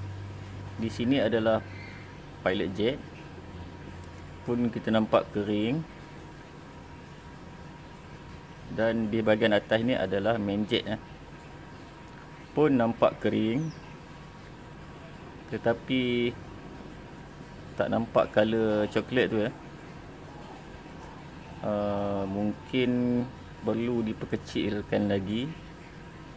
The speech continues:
main jet, eh. Ah,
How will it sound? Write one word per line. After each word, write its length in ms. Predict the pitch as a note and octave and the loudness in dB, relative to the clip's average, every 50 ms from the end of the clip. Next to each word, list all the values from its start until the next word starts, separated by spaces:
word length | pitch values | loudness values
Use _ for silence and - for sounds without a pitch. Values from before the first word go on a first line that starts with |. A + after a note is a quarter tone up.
| - - - - - - - - - - - - - - - - - - - - - - - - - - - | -14 -14 -14 -16 -16 -14 -14 -14 -14 -14 -14 -14 -14 -14 -14 -14 -14 -14 -14 -14 -14 -14 -14 -14 -10 -6 -2
main 240 | G2+ G#2 G#2+ G#2+ G#2+ | 0 2 2 2 4
jet, 320 | G#2+ C3 B2+ - - A#2+ C3+ | 4 6 4 4 4 2 -4
eh. 20 | - - - - - - - - - - - - - - - - - - - - - - - - - - - - - - - - - - - - - - - - - - - - - - - - - - - - - - - - - - - - - - - - - - - - - - - - - - - - - - - - - - - - | -6 -8 -14 -14 -14 -14 -14 -14 -14 -14 -14 -14 -14 -14 -14 -14 -14 -14 -14 -14 -14 -14 -14 -14 -14 -14 -14 -14 -14 -14 -14 -14 -14 -14 -14 -14 -14 -14 -14 -14 -14 -14 -14 -14 -14 -14 -14 -16 -16 -14 -14 -14 -14 -14 -14 -14 -14 -14 -14 -14 -14 -14 -14 -14 -16 -16 -16 -14 -14 -14 -14 -14 -14 -14 -14 -14 -14 -14 -14 -14 -14 -14 -12 -8
Ah, 160 | - F#2 F2+ | -6 -4 -4